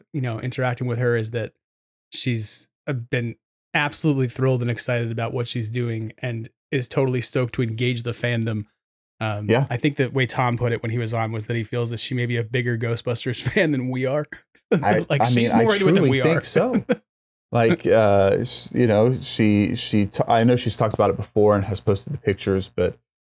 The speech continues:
Speaker 2: uh, in her panel, uh, someone had asked, uh, just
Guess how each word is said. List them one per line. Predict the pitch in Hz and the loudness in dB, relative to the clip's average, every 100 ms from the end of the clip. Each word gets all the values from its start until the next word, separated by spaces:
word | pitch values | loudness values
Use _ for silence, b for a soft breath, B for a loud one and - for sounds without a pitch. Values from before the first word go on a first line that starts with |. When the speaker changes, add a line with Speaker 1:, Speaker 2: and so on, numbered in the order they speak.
| _ _ _ | _ _ _
Speaker 2:
uh, | 107 95 90 | 0 2 4
in | 117 110 | 2 2
her | 101 | 0
panel, | - 117 127 107 87 107 - _ 101 | 0 0 2 2 2 -2 -8 _ -4
uh, | 98 98 | -2 0
someone | - 117 104 | 2 2 2
had | 104 90 | 2 2
asked, | 92 92 98 - - | 4 4 2 -4 -8
uh, | 87 | -10
just | - 101 - | -2 -2 -2